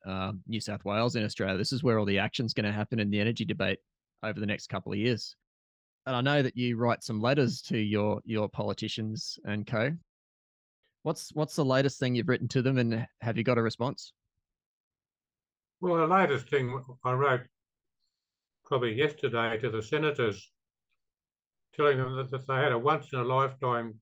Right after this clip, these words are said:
Speaker 2: chance to save the nation by voting down the climate change bill.
Speaker 1: Uh, the, the climate change bill, which is gonna lock in the forty-three percent target, is that right?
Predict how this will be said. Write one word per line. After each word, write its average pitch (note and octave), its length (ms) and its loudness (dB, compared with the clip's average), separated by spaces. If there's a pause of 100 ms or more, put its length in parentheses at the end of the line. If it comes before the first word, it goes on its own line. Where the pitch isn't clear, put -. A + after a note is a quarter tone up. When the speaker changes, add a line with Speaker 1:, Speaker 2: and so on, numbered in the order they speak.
(120)
Speaker 2:
chance B2 440 -2
to A2 140 -8
save C3+ 400 2
the A2 80 0
nation B2+ 560 0
by A#2 140 -2
voting B2+ 420 2
down A#2 300 0
the A2 60 -4
climate C#3 440 0
change G#2+ 400 -4
bill. F#2 340 0 (1000)
Speaker 1:
Uh, A2 160 0
the, A#2 300 6
the A2+ 100 6
climate C3 300 2
change A2 340 2
bill, A2+ 220 6
which G#2+ 180 0
is G#2 100 -2
gonna G#2 200 2
lock G#2 240 2
in G#2+ 180 2
the G#2 260 0
forty-three A2 400 2
percent G#2+ 300 0
target, B2+ 340 2
is A#2+ 100 0
that A2 120 4
right? B2+ 160 2